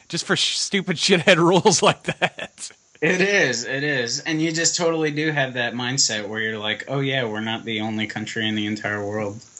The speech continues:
Speaker 1: Man,
Speaker 2: Yeah.
Speaker 1: this is great, dude. I'm, you know, I'm sad that you moved to Germany, but in a way I'm happy that I could talk to you and you can, you can make me realize that you know, 'cause I forget, you know, to me, it's like Germany is like a, just a mythical,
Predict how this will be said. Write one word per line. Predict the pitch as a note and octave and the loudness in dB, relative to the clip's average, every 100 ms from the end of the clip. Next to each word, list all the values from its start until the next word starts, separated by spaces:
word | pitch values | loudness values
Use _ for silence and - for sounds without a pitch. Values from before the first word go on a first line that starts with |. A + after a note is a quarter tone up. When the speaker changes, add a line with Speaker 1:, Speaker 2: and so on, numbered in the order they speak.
| - - - _ _ - | -20 -20 -20 _ _ -20
Speaker 1:
Man, | C3+ A#2+ G#2 F#2 F#2 | -16 -12 -12 -14 -14
Speaker 2:
Yeah. | C#3+ A#2 - _ - | -14 -14 -18 _ -14
Speaker 1:
this | F3+ - | -8 -6
is | C3+ | -6
great, | A#2+ D3+ D3+ | -2 0 0
dude. | G2+ | 0
I'm, | A#2+ C#3 - - - - _ | -2 -2 -6 -20 -20 -20 _
you | E3 | -2
know, | F3 | 2
I'm | D3+ D#3 | 4 2
sad | - F3 F#3+ F#3+ | 0 2 2 2
that | |
you | F3+ | 0
moved | F#3 F#3 | 0 0
to | F3 | -2
Germany, | C#3 D#3+ E3+ E3+ | -2 -2 0 0
but | C#3 | 0
in | D#3 | 2
a | D3+ | 2
way | C#3+ D3+ | 4 6
I'm | C3+ | 4
happy | B2 C#3+ C#3+ | 4 0 0
that | B2+ A#2+ | 0 2
I | A#2+ | 0
could | A#2+ | -2
talk | G#2+ C3+ B2+ | -2 0 0
to | - | -2
you | A#2 | -6
and | A2 A2+ | -4 -4
you | A#2+ | -4
can, | B2+ A2 | -6 -6
you | A2+ | -6
can | B2 B2+ | -6 -2
make | C3 C3+ | 0 0
me | C3 | -2
realize | A#2+ F3 B3 E3 A#2 G#2 | 0 2 4 4 4 -2
that | B2+ _ _ _ _ | -6 _ _ _ _
you | D3 C#3+ | -4 0
know, | B2+ | 2
'cause | - F3 | 2 4
I | C#4 | 4
forget, | - D#3+ D#3 F2+ - | 4 2 2 2 0
you | C3 | 0
know, | C3 | 0
to | D3 | 0
me, | D3+ F#3 F3 | 0 4 4
it's | C#3+ | 4
like | D3 C3 | 0 0
Germany | C3 D3+ D3+ C3+ | 0 0 2 0
is | A#2 | 0
like | B2 A2+ | 0 0
a, | G#2+ G2 | -4 -4
just | A2+ - | -6 -6
a | |
mythical, | A2+ B2+ A#2+ A#2+ A#2 A2 G#2+ | -2 -2 -2 -2 -2 -2 -2